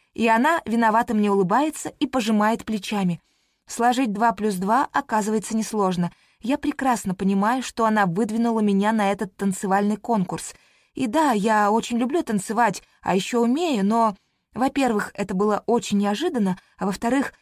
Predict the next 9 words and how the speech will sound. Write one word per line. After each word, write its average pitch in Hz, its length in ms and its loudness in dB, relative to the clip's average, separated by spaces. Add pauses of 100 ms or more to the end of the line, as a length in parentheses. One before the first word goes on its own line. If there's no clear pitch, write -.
(200)
мое 202 200 0
платье 247 380 -4
словно 233 560 0
не 254 160 -2
совсем 302 420 -2
для 214 140 0
танцев 196 400 -2
предназначено. 185 840 -2 (600)
Боже. 185 480 -2